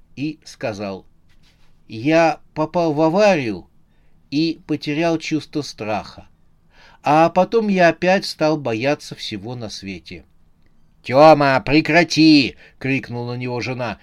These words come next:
«Веди себя прилично!» Она подошла к нему. «И сними с себя весь этот маскарад!» Она стала стягивать с мужа каску. «Здесь нечего бояться!»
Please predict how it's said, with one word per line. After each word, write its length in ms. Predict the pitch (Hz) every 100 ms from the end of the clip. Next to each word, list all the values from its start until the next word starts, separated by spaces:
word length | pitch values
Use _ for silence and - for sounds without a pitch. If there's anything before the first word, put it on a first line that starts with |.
| _
«Веди 640 | - 85 98 98 95 135 151
себя 480 | - 151 143 139 -
прилично!» 1300 | - 82 117 165 160 117 127 113 - - 117 113 107 - _ _ _ _ _ _ - -
Она 240 | 98 120
подошла 520 | - 120 117 123 120
к 80 | -
нему. 340 | 110 107 104 - -
«И 120 | 107
сними 480 | - - 120 117 120
с 60 |
себя 340 | - 123 117 113
весь 280 | 120 110 117
этот 280 | 120 113 -
маскарад!» 840 | 101 107 113 - 117 113 104 - _ _ _ _ - - _
Она 300 | 117 170 202
стала 340 | - 147 127 120
стягивать 500 | - 135 127 131 -
с 100 | 117
мужа 260 | 120 107
каску. 600 | 107 110 92 - - - _ _ _ _ _ _
«Здесь 500 | 92 87 87 135 131
нечего 600 | 117 120 131 143 - 143
бояться!» 800 | 139 139 127 127 117 - 123 107